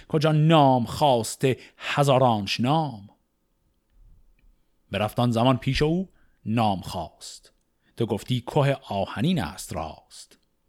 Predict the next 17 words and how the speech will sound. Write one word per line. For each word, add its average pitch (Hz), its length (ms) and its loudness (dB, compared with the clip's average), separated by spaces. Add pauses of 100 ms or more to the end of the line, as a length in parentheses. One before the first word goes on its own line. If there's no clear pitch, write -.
(680)
بگشتند 98 580 -4
هر 101 140 -6
دو 110 120 -4
سوار 117 540 2
هژیر، 120 400 0
به 110 100 -2
گرز 120 300 0
و 127 60 0
به 117 100 0
نیزه، 117 360 0
به 110 120 -2
شمشیر 120 500 -4
و 113 60 -2
تیر. 98 520 -6 (320)
گرامی 135 680 2 (380)
گوی 190 320 2
بود 113 400 -6